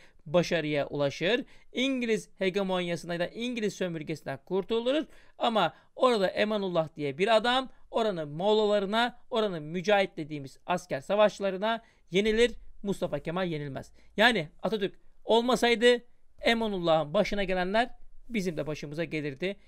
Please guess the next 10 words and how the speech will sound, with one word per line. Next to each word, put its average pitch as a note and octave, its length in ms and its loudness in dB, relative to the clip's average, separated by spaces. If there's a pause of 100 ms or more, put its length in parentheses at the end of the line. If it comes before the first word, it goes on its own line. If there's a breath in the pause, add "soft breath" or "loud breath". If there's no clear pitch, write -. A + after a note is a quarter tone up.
(120 soft breath)
Eh, A3+ 160 6 (120)
Emanullah'ın A#3+ 720 -2
başına G3+ 260 -2
gelenler, F3+ 500 -2 (220 soft breath)
şu - 180 -4
anda D#3+ 540 -2
o G3+ 120 0
gelenlere D3+ 420 0
ne G#3 140 0
diyoruz? A#3 320 0